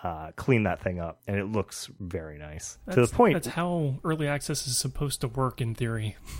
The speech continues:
Speaker 1: Well, yes.
Speaker 2: You get the feedback, you actually listen to it and adjust the game.
Speaker 1: Yep. Yeah. So I'm glad they took it because it does. I mean,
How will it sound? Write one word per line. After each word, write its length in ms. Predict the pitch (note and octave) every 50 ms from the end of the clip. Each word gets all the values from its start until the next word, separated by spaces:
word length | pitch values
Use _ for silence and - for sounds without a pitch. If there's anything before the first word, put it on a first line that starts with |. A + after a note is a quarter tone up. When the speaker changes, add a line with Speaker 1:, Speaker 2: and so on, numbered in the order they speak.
| - - -
Speaker 1:
Well, 300 | F#3 F#3+ F#3+ F3 D3+ C#3 - - _ _ _ -
yes. 500 | B2+ C3 A#2 G2 F#2+ - - - - - - - - - -
Speaker 2:
You 80 | C#3
get 140 | B2 B2+ -
the 80 | - B2
feedback, 540 | - C3+ B2+ A#2+ A2+ B2+ A#2+ A#2+ A#2+ - C#3
you 100 | B2 A#2+
actually 560 | B2 B2 - - C3 B2+ A#2 A2+ A2 G#2+ - - - - - - - -
listen 460 | C3+ B2+ C3+ C#3 C3+ - E3 D#3 D3+
to 220 | - - D3+ C#3+ D3
it 160 | D3 C#3+ - -
and 300 | C#3 B2 A#2 A2+ A2 A2 - -
adjust 380 | C3+ - - A#2+ A2+ - - -
the 60 | B2+
game. 440 | A2+ A#2 A2+ A#2 A#2 A2+ A2+ A2 -
Speaker 1:
Yep. 200 | E3+ E3 C3 - - -
Yeah. 280 | A#2+ A2 G2+ F2+ F2 F2+ - -
So 100 | - B2
I'm 60 | A2+
glad 240 | A#2 A2+ A2 B2 -
they 80 | G#2 F2+
took 240 | - - A2+ A2+ -
it 140 | F2+ F2 - _ -
because 440 | - - G#2 G2+ F#2+ F#2+ G2 - - - -
it 100 | G2 -
does. 460 | - F#2 F2+ F2+ F2+ F#2 - - - - -
I 80 | G2+
mean, 320 | G2 F#2 F2+ F2+ G2 G#2